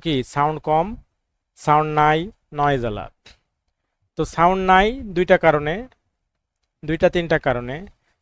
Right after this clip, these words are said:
সাউন্ড কম কয়েকটা কারণে, এবং নয়েজ, নয়েজটা বেশিরভাগই একটা কারণেই হয়ে থাকে, সরি, নয়েজও দুইটা কারণে হয়ে থাকে। এখন কি কি আমরা নয়েজ হয়, এক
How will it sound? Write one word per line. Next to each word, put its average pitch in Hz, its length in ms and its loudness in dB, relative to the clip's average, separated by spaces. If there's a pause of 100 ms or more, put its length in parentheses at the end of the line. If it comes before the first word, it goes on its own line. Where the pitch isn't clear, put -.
সাউন্ড 170 420 0 (100)
কম 180 220 6 (760)
কয়েকটা 151 380 2
কারণে, 139 300 -2 (580)
এবং 156 120 -4 (220)
নয়েজ, 170 340 2 (480)
নয়েজটা 175 440 0 (100)
বেশিরভাগই 185 460 2 (160)
একটা 175 240 -2
কারণেই 156 400 -2
হয়ে 123 200 -4
থাকে, 107 200 -12 (600)
সরি, 151 200 0 (100)
নয়েজও 185 360 2
দুইটা 185 240 2
কারণে 131 260 -2
হয়ে 110 160 -10
থাকে। - 180 -16 (1120)
এখন 151 220 -2
কি 196 100 -4 (100)
কি 131 120 -4 (2000)
আমরা 196 200 6 (120)
নয়েজ 202 260 8 (120)
হয়, 214 180 8 (1300)
এক 160 160 2